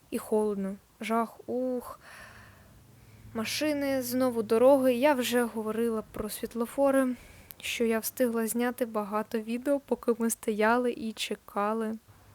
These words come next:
те, щоб можна було перейти. І ми підходимо до Дніпра. Просто чудово, подивіться,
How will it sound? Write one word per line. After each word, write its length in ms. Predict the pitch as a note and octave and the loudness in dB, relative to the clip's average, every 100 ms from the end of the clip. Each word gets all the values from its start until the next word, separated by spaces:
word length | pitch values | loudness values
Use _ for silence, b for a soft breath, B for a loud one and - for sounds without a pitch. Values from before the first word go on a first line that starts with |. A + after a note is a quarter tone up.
| - - - - - - - - - - | -20 -20 -20 -20 -20 -20 -20 -20 -20 -10
те, 220 | - A3+ A#3 - | -4 -2 -4 -12
щоб 340 | - - G3+ | -8 -8 -6
можна 320 | G#3 G#3 - G#3 | -6 -6 -8 -10
було 340 | G3 G3 G3+ - | -8 -8 -10 -8
перейти. 640 | - A#3 G#3 G#3 - G#3+ G3+ - - B B B B - | -6 -4 -4 -8 -12 -14 -14 -16 -20 B B B B 0
І 160 | D4+ D#4+ | 2 4
ми 200 | F4 F4 | 0 -2
підходимо 680 | D#4+ - - E4+ E4 E4 C#4+ | -4 -4 0 0 0 -2 -2
до 240 | A#3 D4+ | 0 0
Дніпра. 580 | C#4 C#4+ C#4+ D4 C#4 C4 B B B B _ _ _ | -2 -8 -2 -2 -2 -4 B B B B _ _ _
Просто 320 | - D4 - | 0 2 0
чудово, 380 | - C4 C4+ A3+ | -4 0 2 2
подивіться, 840 | - C4 C#4 C#4 C4 - C#4 B3+ | 2 0 0 -4 -4 -2 -2 -4